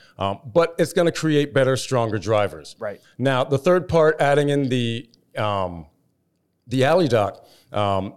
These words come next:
Speaker 1: is the three-foot box. Uh,
Speaker 2: Yeah.
Speaker 1: you're still backing into the same width of lane, uh, you know, and approximately the same length.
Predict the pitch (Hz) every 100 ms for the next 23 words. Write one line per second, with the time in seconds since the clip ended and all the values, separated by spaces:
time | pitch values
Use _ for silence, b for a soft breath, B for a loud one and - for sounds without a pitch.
0 | - 131 123 92 127 113 139 156 - 156
1 | 117 123 90 - - b b - 98 110
2 | 117 - 185 127 - 147 143 151 147 139
3 | 117 110 147 139 135 123 131 - _ -
4 | 117 98 113 160 156 117 107 B B B
5 | 101 98 95 - - 127 104 104 113 110
6 | 107 107 - _ _ 147 - 147 135 156
7 | 151 139 135 110 101 - 127 107 127 117
8 | -